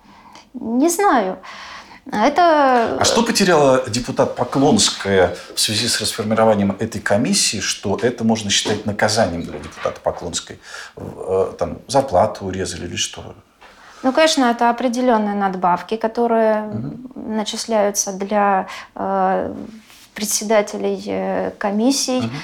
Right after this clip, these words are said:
Speaker 1: э, поскольку это приравнивается к должности председателей коми-, председателя комитета.
Speaker 2: Мгм.
Speaker 1: Вот. Э, собственно говоря, там какие-то льготы, привилегии, если они и были, то особо я ими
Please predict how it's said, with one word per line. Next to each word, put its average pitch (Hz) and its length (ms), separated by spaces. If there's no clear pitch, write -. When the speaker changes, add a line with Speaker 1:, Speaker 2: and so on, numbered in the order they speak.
Speaker 1:
э, 214 260
поскольку 226 380
это 214 160
приравнивается 208 1040
к 202 320
должности 214 520
председателей 202 720
коми-, 214 340
председателя 214 560
комитета. 220 680
Speaker 2:
Мгм. 135 280
Speaker 1:
Вот. 226 300
Э, 220 140
собственно 254 400
говоря, 254 720
там 214 180
какие-то 226 360
льготы, 233 460
привилегии, 226 880
если 220 680
они 220 260
и 220 40
были, 214 420
то 208 220
особо 220 380
я 226 200
ими 226 280